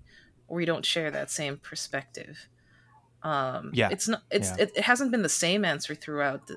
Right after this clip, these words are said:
Speaker 1: throughout these three years, and I don't think I would know really how to put it into words now. Uh, but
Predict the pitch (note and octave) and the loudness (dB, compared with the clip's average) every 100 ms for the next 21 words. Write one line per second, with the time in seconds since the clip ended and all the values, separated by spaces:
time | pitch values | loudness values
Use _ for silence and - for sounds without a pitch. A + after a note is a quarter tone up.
0 | - F3+ D3+ D#3 D3+ C3+ - D#3+ C#3+ C3+ | -10 -2 -2 -2 -8 -8 -6 -6 -4 -6
1 | C#3+ D#3+ E3+ - A3 G3+ F#3+ E3 D#3+ D3+ | -4 -2 -2 -2 -4 -2 0 -2 0 0
2 | D#3+ D3+ D#3+ D#3 C#3 - D#3+ D3 C#3 D3 | 0 -2 0 -2 -4 -6 -4 -4 -6 -8
3 | C#3 C3+ - A#2 D#3+ A3+ - - - - | -6 -8 -8 -6 -6 -6 -10 -20 -20 -20
4 | - - E3+ D#3 D3 C#3+ D3+ D3 E3+ D3+ | -12 0 2 4 2 -2 -6 -4 0 0
5 | D3 - | 0 -4